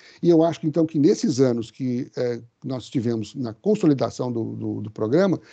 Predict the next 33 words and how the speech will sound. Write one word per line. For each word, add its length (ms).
nós 140
justamente 380
bu-, 280
buscamos 640
isso. 240
É 100
cedo 460
pra 140
fazer 280
a 40
avaliação 540
do 80
que 120
aconteceu, 760
né, 240
do 120
que 100
vai 140
acontecer, 400
nós 120
estamos 360
ainda 280
nesse, 540
nesse 240
movimento, 640
mas 480
é, 200
é 200
claro 340
que 140
em 80
vinte 340
anos 440